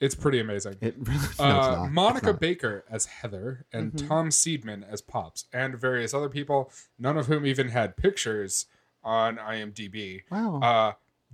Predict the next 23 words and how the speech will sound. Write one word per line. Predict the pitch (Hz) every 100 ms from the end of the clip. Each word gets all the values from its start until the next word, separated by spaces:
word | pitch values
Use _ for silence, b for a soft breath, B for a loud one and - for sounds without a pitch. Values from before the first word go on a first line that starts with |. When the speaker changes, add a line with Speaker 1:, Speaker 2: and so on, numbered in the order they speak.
| 113
Speaker 1:
the | 131 131 - 131
f-, | -
fun | - 170
fact, | 160 113 123 - _ - - - _ _ _ _ B B B B _ _ _ _ _ _ _ _ _ -
in | 180
the | 226
beginning | 214 208 220
of | 214
the |
movie, | 143 92 95 110 -
Speaker 2:
Mm-hmm. | 151 156 147 160 _ -
Speaker 1:
one | 147
of | 175
the |
first | 156 139 135
things | 143 -
that | 120
happens | 101 101 104
is | 110
a | 117
girl | 117 113
gets | 113 110 113
murdered. | 104 90 87